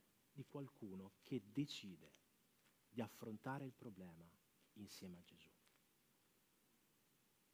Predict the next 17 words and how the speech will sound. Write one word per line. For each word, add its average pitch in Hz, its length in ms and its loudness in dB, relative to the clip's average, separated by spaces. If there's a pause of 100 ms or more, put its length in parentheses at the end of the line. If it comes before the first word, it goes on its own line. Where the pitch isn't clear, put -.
(400)
Paolo 143 260 12
mi 110 80 12
sembra 110 300 6
che 107 120 0
dica 107 340 2 (600)
che - 80 -2
il 117 60 12
regno 147 180 12
di 131 80 12
Dio 139 140 8
non 113 160 10
consiste 113 500 0
in 98 80 4
parole, 87 380 -8 (2500)
ma 113 120 0
in 110 160 2
potenza. - 580 -12